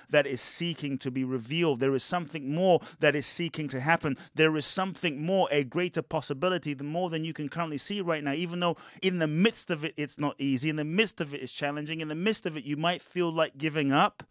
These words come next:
There is an opportunity. So what is the opportunity in crisis, and how do you, how do you stay sane, and how do you tap into a deeper sense of strength and grow through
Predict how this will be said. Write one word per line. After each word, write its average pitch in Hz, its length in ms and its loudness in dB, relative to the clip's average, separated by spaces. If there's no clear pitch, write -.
There 120 260 2
is 123 100 -2
an 131 80 0
opportunity. 123 720 -4
So - 160 -2
what 180 180 4
is 208 140 0
the 156 120 0
opportunity 127 640 -4
in 113 80 -6
crisis, 120 460 -4
and 127 100 -2
how 180 360 -2
do 208 80 -4
you, 160 440 2
how 233 320 2
do 240 80 -6
you 160 160 -6
stay 151 340 0
sane, 143 800 0
and 117 100 -4
how 160 240 2
do 160 80 -6
you 151 160 -2
tap - 340 -4
into 196 500 0
a 143 100 0
deeper 156 420 -4
sense 147 340 -6
of 123 120 -10
strength - 720 -2
and 139 260 2
grow 165 640 4
through 156 540 0